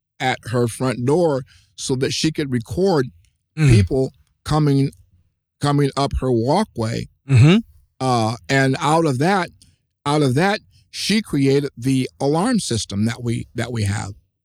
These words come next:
Speaker 2: Right. Right.
Speaker 1: Uh, it was a person of melanated color who brought into fruition the aspect of G P S.
Speaker 2: Mm-hmm.
Speaker 1: I mean,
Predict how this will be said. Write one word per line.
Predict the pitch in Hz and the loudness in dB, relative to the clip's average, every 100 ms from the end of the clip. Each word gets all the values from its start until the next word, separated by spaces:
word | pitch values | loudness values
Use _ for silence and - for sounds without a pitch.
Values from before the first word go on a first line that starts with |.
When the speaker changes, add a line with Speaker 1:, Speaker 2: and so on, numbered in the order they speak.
| _ _ | _ _
Speaker 2:
Right. | 175 190 - - _ _ _ | -4 -2 -4 -18 _ _ _
Right. | 160 139 | 0 2
Speaker 1:
Uh, | 131 117 110 - _ _ _ _ _ 160 | 0 -2 -6 -18 _ _ _ _ _ -4
it | 214 | 0
was | 160 151 147 - - _ _ _ _ _ _ _ | 2 2 0 -4 -16 _ _ _ _ _ _ _
a | 156 156 | -4 -2
person | - 208 214 - 156 160 - _ _ _ | 0 2 0 0 -2 -2 -6 _ _ _
of | 139 135 | -2 2
melanated | 156 175 160 147 135 | 2 2 2 2 0
color | - 214 - 196 170 - _ _ _ _ - | -2 -4 0 -2 -2 -6 _ _ _ _ -4
who | 175 160 156 | 0 2 0
brought | 131 127 160 165 - | -2 0 2 0 -2
into | 156 156 165 160 - | -2 0 2 0 -4
fruition | 127 - 139 196 214 175 160 - - - - | -6 -2 0 2 0 -4 -4 -8 -20 -10 -2
the | 135 | 2
aspect | 143 165 - 156 151 - _ _ _ - | 2 0 -2 -4 -4 -6 _ _ _ -4
of | 131 127 | 0 0
G | 120 160 202 | -2 -2 -2
P | - 220 262 | -2 -2 0
S. | 269 117 - - _ _ _ _ | -2 -2 -4 -14 _ _ _ _
Speaker 2:
Mm-hmm. | 131 139 113 220 330 _ _ _ _ | 0 0 0 -6 -10 _ _ _ _
Speaker 1:
I | 170 | 0
mean, | 170 175 160 | 2 2 0